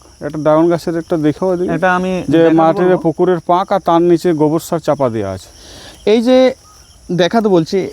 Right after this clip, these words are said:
Speaker 2: এই যে, উম, এটা আমরা লঙ্ঘনটা, এই লঙ্ঘন গাছটায় যে প্রচুর লঙ্ঘন ধরেছে, লঙ্ঘনও মিষ্টতা বেশি, কিন্তু আমের কি ব-, অতিরিক্ত বৃষ্টির জন্য মিষ্টতা কম এবং লেট পাকছে?
Speaker 1: আমের মিষ্টতা কি, আমের তো ভ্যারাইটির মিষ্টতা ভেরিয়েশন করে। এবার কিছু কিছু আম যেগুলো এমনি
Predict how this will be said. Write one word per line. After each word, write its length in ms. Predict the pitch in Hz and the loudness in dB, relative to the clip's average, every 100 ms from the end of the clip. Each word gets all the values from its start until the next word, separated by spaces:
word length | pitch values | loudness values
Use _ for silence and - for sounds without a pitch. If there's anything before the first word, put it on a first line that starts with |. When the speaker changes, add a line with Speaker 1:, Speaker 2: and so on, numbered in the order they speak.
| - | -4
Speaker 2:
এই 160 | 208 | -2
যে, 280 | 202 214 214 196 - | 0 0 0 -4 -10
উম, 300 | 160 165 165 160 160 | -4 0 2 4 2
এটা 160 | 139 135 | 2 0
আমরা 500 | 151 156 160 151 147 | 2 2 4 4 4
লঙ্ঘনটা, 520 | 175 220 190 127 120 - - | 2 2 0 -2 -6 -12 -6
এই 100 | 170 | 0
লঙ্ঘন 420 | 170 190 233 240 | 0 0 0 0
গাছটায় 420 | 214 - 165 160 320 - - - - - | 0 -2 -2 -2 -4 -10 -20 -20 -10 -6
যে 120 | 185 | -4
প্রচুর 340 | 196 190 240 | 0 0 0
লঙ্ঘন 360 | 202 165 165 160 | -2 -2 0 -2
ধরেছে, 240 | 135 131 | -2 -2
লঙ্ঘনও 380 | 156 170 220 247 | -4 -4 -4 -2
মিষ্টতা 360 | 220 196 208 190 | -2 -2 -2 0
বেশি, 260 | 151 160 156 - - - | 0 -2 -6 -10 -20 -4
কিন্তু 180 | 220 240 - | 0 0 0
আমের 320 | 160 202 247 | 0 2 2
কি 300 | - 262 262 | 2 0 2
ব-, 220 | 180 143 170 | 0 -2 0
অতিরিক্ত 380 | 170 240 226 262 | 0 2 0 0
বৃষ্টির 340 | 202 196 240 | 0 0 0
জন্য 180 | 226 240 | 0 2
মিষ্টতা 380 | 226 214 247 240 | 0 0 0 0
কম 220 | 254 233 | 2 2
এবং 380 | 233 233 233 202 - | 2 2 0 -4 -2
লেট 260 | 170 190 - | 2 2 2
পাকছে? 380 | 240 - - 156 _ - - _ | -4 -6 -12 -16 _ -20 -20 _
Speaker 1:
আমের 340 | - 160 202 233 | -4 0 2 2
মিষ্টতা 400 | 220 - 233 240 | 0 0 0 0
কি, 200 | 226 233 | 0 0
আমের 260 | 180 190 202 | 2 0 0
তো 80 | 214 | -2
ভ্যারাইটির 360 | 160 190 196 | 2 0 0
মিষ্টতা 420 | 196 175 - 190 196 | 0 0 -2 -2 0
ভেরিয়েশন 440 | 156 180 170 208 | 2 0 -2 -2
করে। 380 | 214 214 143 110 | 0 2 2 0
এবার 140 | 123 | -2
কিছু 260 | 135 143 175 | -2 -4 -2
কিছু 260 | 170 160 185 | -4 -2 0
আম 400 | 175 185 175 156 | 2 0 -2 -2
যেগুলো 240 | 165 175 | 0 0
এমনি 240 | 165 170 | 2 2